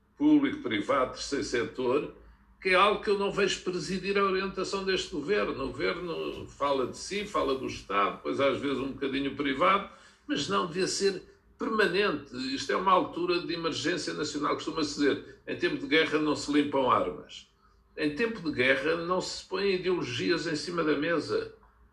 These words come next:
Tem é que ser eficaz, tem é que ser eficiente. Também é inadmissível lucros, eh, excessivos por quem tem que, eh, acorrer e juntar esforços, nomeadamente do setor privado,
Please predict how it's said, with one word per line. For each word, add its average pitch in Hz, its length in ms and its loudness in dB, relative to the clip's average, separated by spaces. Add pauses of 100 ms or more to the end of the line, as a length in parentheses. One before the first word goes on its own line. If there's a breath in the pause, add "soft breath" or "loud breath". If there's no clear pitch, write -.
(100)
Tem 202 180 4
é 175 60 4
que 180 100 -4
ser 180 240 2
eficaz, 147 640 0
tem 170 180 -2
é 151 80 -2
que 147 60 -8
ser 151 200 -4
eficiente. 147 800 0 (600)
Também 113 360 4 (160)
é 85 400 -6
inadmissível 104 760 0
lucros, 127 800 -2 (400)
eh, 95 680 2
excessivos 143 1080 0
por 98 260 -6
quem 110 440 0 (340 loud breath)
tem - 240 0
que, - 160 -4
eh, 101 800 -4
acorrer 117 540 2
e 127 100 -2
juntar 123 400 0
esforços, - 560 0
nomeadamente 135 540 0
do 113 60 -8
setor 135 340 -2
privado, 147 520 0